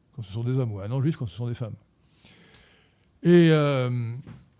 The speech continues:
et, et évidemment, euh, peut-être qu'ils ne, ils ne disent pas tous les matins, « Je rejette le Talmud qui tient les non-juifs pour des bêtes », mais, mais en tout cas, ils le rejettent de fait, hein. Ils ne sont pas attachés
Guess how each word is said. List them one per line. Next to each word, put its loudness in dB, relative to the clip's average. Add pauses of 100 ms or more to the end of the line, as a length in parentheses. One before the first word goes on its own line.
(800)
et, 0 (1160)
et -2
évidemment, -2
euh, -12
peut-être -10
qu'ils -6
ne, -10
ils -14
ne -4
disent -4
pas -4
tous -6
les -2
matins, « -6
Je -8
rejette -8
le -10
Talmud -6
qui -20
tient -8
les -10
non-juifs -8
pour -14
des -4
bêtes », -2
mais, -10
mais -8
en -12
tout -12
cas, -6
ils -10
le -10
rejettent -2
de -8
fait, -4
hein. -10 (880)
Ils -20
ne -20
sont -10
pas -10
attachés -4